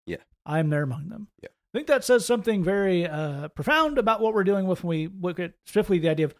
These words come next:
Speaker 2: what makes church church.
Speaker 1: Yeah.
Speaker 2: But how does that play into this?
Speaker 1: That's a great question. Well, let's, let's start all the way at the beginning. It's Matthew eighteen twenty. Jesus says, "Wherever, whenever two or more of you are gathered in my name,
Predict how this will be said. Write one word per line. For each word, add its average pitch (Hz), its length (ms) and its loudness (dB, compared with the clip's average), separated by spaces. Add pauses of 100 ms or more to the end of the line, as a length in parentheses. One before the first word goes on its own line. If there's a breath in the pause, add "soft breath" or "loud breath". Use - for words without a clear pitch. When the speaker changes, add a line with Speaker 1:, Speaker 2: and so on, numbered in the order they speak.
(200)
Speaker 2:
what 185 180 2
makes 180 380 0
church - 600 -2 (240)
church. - 600 -4
Speaker 1:
Yeah. 92 140 -4 (200)
Speaker 2:
But 165 80 -2
how 185 120 6
does 202 100 2
that 185 120 0
play 143 140 -6
into 143 160 -12
this? - 300 -18 (340)
Speaker 1:
That's - 160 -12
a 104 60 -8
great 113 260 -2
question. - 520 -2
Well, 110 140 -6
let's, 170 400 -2
let's 185 240 -2
start 180 360 2
all 131 140 2
the 143 60 0
way 151 120 4
at 160 40 -6
the 170 60 -10
beginning. 95 400 -6
It's - 160 -12
Matthew 95 280 -4
eighteen 147 260 -4
twenty. 92 320 -6
Jesus 98 300 -8
says, 95 420 -2 (480 loud breath)
"Wherever, 151 520 4
whenever 135 480 4
two 135 200 -2
or 135 80 2
more 123 180 2
of 117 100 0
you 110 120 0
are 98 80 -2
gathered 101 400 0
in 104 180 -8
my 101 140 -2
name, 87 540 -6